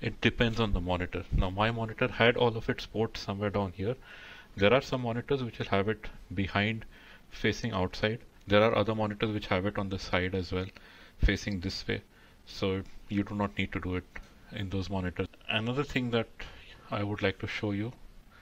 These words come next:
is, obviously, Windows में जाके I had to flip the screen, but, uh, other than that, one thing that I faced was that my backlight is actually over here.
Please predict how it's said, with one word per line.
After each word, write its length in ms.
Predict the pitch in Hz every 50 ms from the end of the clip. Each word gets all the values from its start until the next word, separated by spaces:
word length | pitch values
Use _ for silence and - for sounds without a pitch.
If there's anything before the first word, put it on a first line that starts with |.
| - - - - - - - -
is, 320 | - 110 107 104 101 98 - -
obviously, 380 | 113 117 131 120 - 117 104
Windows 400 | 92 92 101 101 101 113 117 113
में 100 | 120 117
जाके 340 | 107 110 98 - - 120 110
I 100 | 107 107
had 200 | 98 104 101 -
to 60 | 117
flip 280 | - - - 151 120 113
the 100 | - 117
screen, 340 | - - - 98 92 110 123 - - - - - - - - - - - - - -
but, 280 | 98 92 98 101 101 - - - - -
uh, 280 | 101 95 90 90 - - -
other 240 | 107 104 98 120 120
than 220 | 107 107 113 104
that, 220 | 92 87 87 85 - - - - - - - - - - - - - -
one 320 | - 113 95 101 113 120
thing 200 | 120 - 127 120
that 200 | 107 113 107 -
I 120 | 107 101 98
faced 500 | - - - - 101 95 104 - - - - - - - - - - - - - -
was 280 | 101 98 107 107 104
that 160 | 107 110 113 - - - - - - - - - - - -
my 160 | 101 104 107
backlight 500 | 95 95 95 92 - - 131 123 120 -
is 80 | 110
actually 360 | 98 92 - - - 113 107 107
over 180 | 101 95 95
here. 300 | 90 - - 92 87 85